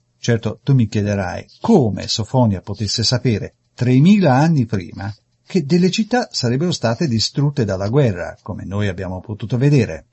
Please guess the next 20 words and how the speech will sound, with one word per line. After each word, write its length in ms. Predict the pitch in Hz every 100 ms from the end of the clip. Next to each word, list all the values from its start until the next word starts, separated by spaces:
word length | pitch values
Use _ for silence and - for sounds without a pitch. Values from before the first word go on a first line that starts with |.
| _ _
Sofonia 680 | - 123 - 139 117 101 104
non 300 | 117 123 101
lo 80 | 90
sapeva. 680 | - 92 87 85 82 85 - _ _ - _
Egli 280 | 175 247 247
scrisse 480 | - 165 127 156
ciò 220 | 147 156 139
sotto 380 | - 165 - 156
l'ispirazione 1000 | 151 196 - 170 143 131 - 156 160
dello 240 | 110 107 107
Spirito 540 | - - 156 127 113
Santo 400 | 101 117 117 110
di 160 | 92 90
Dio. 400 | 120 101 80 - _ _ _ -
Non 220 | 233 233
espresse 460 | 151 170 113 -
quindi 380 | 107 120 104 110 131
la 180 | 117
sua 400 | 104 - 247 165
saggezza, 680 | 98 95 82 80 - -